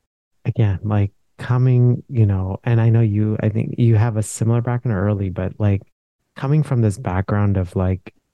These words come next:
trading time for money and trying to, like, break out of that and realizing, like, that doesn't have to be the only model. Like, you can actually create systems or you can create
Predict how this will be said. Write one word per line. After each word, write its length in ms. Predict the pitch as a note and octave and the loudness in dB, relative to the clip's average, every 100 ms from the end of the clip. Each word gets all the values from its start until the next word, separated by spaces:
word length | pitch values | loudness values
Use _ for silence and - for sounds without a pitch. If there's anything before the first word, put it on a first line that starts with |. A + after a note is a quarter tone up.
| _ | _
trading 500 | - A2+ A2 G#2+ A2 | -6 -2 0 2 2
time 440 | - - F#2+ G2 G2+ | 0 -4 -2 -2 -2
for 160 | A2+ | -2
money 520 | G#2+ A2 A#2 B2 C#3 - - | 0 2 2 2 0 -4 -4
and 160 | G#2+ G2 | -2 -2
trying 320 | - G#2+ A2 | -2 0 0
to, 140 | A#2+ | 0
like, 260 | G2+ G2 F#2+ | -2 -2 -4
break 480 | G2 - G2+ G#2 - | -10 -2 0 0 -2
out 240 | F2+ F2+ | -4 -2
of 160 | G#2+ A2 | -4 -2
that 280 | A#2+ B2 C3+ - | -2 -2 -2 -4
and 280 | G#2+ G2 G2 | -2 -2 -2
realizing, 600 | G#2 G#2+ A#2 A2+ A#2+ G2+ | -2 2 2 2 0 0
like, 240 | G2 F#2+ - | -2 -4 -4
that 220 | G2+ G2+ | -4 -2
doesn't 260 | - G2+ A2 | 0 2 2
have 240 | F2+ F#2+ | 0 -2
to 60 | - | -2
be 80 | G#2 | -2
the 100 | F#2+ | -2
only 220 | F#2+ G2+ | -2 0
model. 400 | G2 F#2 G2 A#2+ | -2 -4 -4 -2
Like, 200 | A2+ F#2+ | -2 -2
you 60 | G#2 | -2
can 140 | G#2 | -2
actually 320 | G2+ - A2 - | -2 -2 -4 -4
create 480 | F#2 F#2 F#2+ G2+ - _ - | -6 -4 -2 -2 -4 _ -12
systems 840 | - - G#2+ - - G#2+ G#2+ G2+ | -8 -4 -4 -4 -2 0 0 0
or 80 | F#2+ | 0
you 160 | G2 | 0
can 160 | G2+ G2+ | -2 -4
create 440 | - G2 G2 G2 | -2 0 0 0